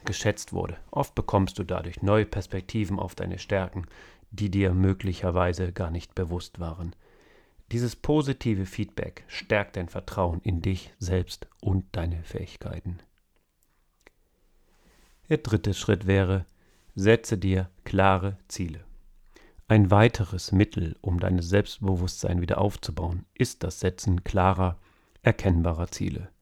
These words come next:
Wenn du das Gefühl hast, die Kontrolle über deine Karriere verloren zu haben, kann das sehr lähmend wirken. Doch indem du dir bewusst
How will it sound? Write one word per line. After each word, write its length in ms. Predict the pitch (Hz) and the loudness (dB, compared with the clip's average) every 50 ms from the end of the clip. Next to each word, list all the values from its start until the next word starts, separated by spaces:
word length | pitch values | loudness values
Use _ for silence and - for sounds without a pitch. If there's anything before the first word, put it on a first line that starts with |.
| _ _ _ _ _ _ _ _ _ - - | _ _ _ _ _ _ _ _ _ -12 0
Wenn 280 | 98 104 117 139 156 | 6 8 10 10 10
du 80 | 156 143 | 8 6
das 180 | 139 131 - - | 4 4 2 2
Gefühl 340 | 139 120 - 113 104 - | -2 0 2 0 0 0
hast, 280 | - - - - - - _ _ _ _ _ _ - - - | -2 -8 -8 -12 -16 -20 _ _ _ _ _ _ -20 -8 -8
die 60 | 101 | -8
Kontrolle 560 | - - 98 92 92 - - 117 123 139 147 | -4 -2 -2 -2 -2 0 4 4 6 6 6
über 140 | 139 131 127 | 6 6 6
deine 180 | 123 123 120 120 | 6 6 4 2
Karriere 400 | - - 113 110 110 113 107 107 | 4 4 6 6 8 6 6 4
verloren 460 | - - 117 131 151 147 104 87 82 | 4 6 8 8 8 8 6 0 -4
zu 120 | - - | -6 -10
haben, 220 | 80 76 67 - - - - _ _ _ _ _ _ - | -10 -10 -10 -10 -12 -14 -18 _ _ _ _ _ _ -6
kann 160 | - 92 82 | -2 -2 -2
das 160 | 82 82 - | -2 -2 2
sehr 100 | - 95 | 4 4
lähmend 400 | 98 98 101 98 90 82 80 - | 6 6 4 4 2 0 -2 -2
wirken. 360 | 95 87 85 - - 87 92 - - _ _ _ _ _ _ _ _ _ - | -4 -4 -4 -4 -6 -8 -10 -10 -14 _ _ _ _ _ _ _ _ _ 0
Doch 280 | - 92 90 - - - | 0 0 0 0 -4 -4
indem 400 | - 98 95 95 104 104 104 104 | -2 -2 0 2 2 4 4 4
du 100 | 92 98 | 4 2
dir 180 | 90 - 95 90 | 0 0 -2 0
bewusst 540 | 82 92 85 90 117 127 - - - - | 2 0 2 6 4 4 4 2 -8 -14